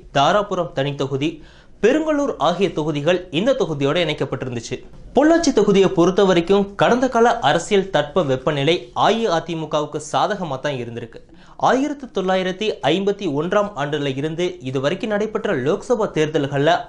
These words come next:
அஇஅதிமுக தான் அதிக தடவை வெற்றி பெற்றிருக்கு. தொடக்கத்துல காங்கிரஸோட கோட்டையாவும் அதன் பின்னால திமுகவோட கோட்டையாவும் இந்த தொகுதி இருந்துச்சு. அதன் பின்னால ஆயிரத்தி தொள்ளாயிரத்தி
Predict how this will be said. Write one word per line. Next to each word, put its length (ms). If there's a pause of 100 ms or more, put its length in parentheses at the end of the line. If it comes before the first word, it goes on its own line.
(160)
அஇஅதிமுக 800
தான் 220
அதிக 420
தடவை 220
வெற்றி 260
பெற்றிருக்கு. 420 (640)
தொடக்கத்துல 460 (180)
காங்கிரஸோட 460 (100)
கோட்டையாவும் 540 (120)
அதன் 260
பின்னால 320 (120)
திமுகவோட 440 (100)
கோட்டையாவும் 480 (140)
இந்த 220
தொகுதி 240 (100)
இருந்துச்சு. 380 (300)
அதன் 320
பின்னால 240 (220)
ஆயிரத்தி 380 (100)
தொள்ளாயிரத்தி 480